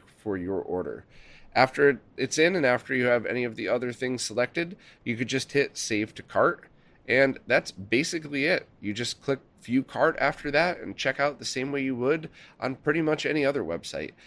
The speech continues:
The only other thing to note is I strongly recommend the prepay option just 'cause it goes faster.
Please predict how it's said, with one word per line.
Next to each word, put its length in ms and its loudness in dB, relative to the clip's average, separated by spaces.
The 100 6
only 180 6
other 140 2
thing 220 -2
to 100 -10
note 240 6
is 140 -4
I 60 0
strongly 420 2
recommend 500 0
the 100 -18
prepay 420 0
option 420 0
just 180 -8
'cause 140 -8
it 100 -12
goes 400 -4
faster. 600 0